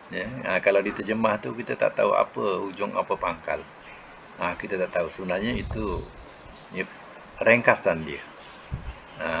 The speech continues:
nak tahu detail tu, itulah pada ayat-ayat yang berada pada ayat-ayat yang panjang terdahulu. Ya. Ada nak tanya? Hmm.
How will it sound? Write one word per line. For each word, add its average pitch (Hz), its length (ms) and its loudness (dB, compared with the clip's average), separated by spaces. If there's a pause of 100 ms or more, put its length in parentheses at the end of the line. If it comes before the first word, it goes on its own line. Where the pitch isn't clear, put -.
(1500)
nak 87 180 6
tahu 107 380 4 (160)
detail 120 400 2
tu, 143 160 0
itulah 135 260 0 (220)
pada 95 240 8
ayat-ayat 92 480 4
yang 87 160 4 (560)
berada 95 340 4
pada 85 300 4
ayat-ayat 87 400 2
yang 85 80 -6 (160)
panjang 85 320 -2 (560)
terdahulu. 78 480 2 (240)
Ya. 110 160 -6 (2250)
Ada 170 320 12
nak 135 160 10
tanya? 131 240 8 (560)
Hmm. - 160 -16